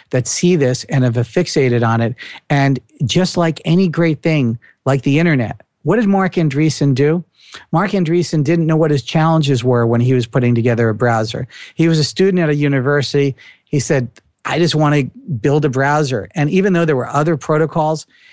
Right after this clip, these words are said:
he, he kinda elbowed in there and said, "Well, I don't like Telnet anymore, and I don't like, uh, you know, all these other types of protocols.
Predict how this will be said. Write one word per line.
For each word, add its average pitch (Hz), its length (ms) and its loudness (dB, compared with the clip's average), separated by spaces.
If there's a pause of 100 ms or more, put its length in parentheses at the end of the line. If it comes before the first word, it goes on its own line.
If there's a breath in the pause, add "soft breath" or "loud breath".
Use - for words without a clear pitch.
(140 soft breath)
he, 151 260 -4 (140)
he 156 160 -4
kinda 180 280 -2
elbowed 160 360 2
in 160 160 0
there 139 160 -2
and 127 120 -6
said, 135 240 -2
"Well, 156 380 0 (360 soft breath)
I 151 80 -2
don't 175 140 0
like 147 220 -2
Telnet 143 420 0
anymore, 135 600 2
and 127 100 0
I 131 100 0
don't 143 180 -2
like, 131 340 -2
uh, 123 240 2 (260 loud breath)
you 127 60 0
know, 131 100 2
all 143 160 2
these 139 220 0
other 135 180 0
types 135 320 -2
of 117 80 -6
protocols. 131 640 0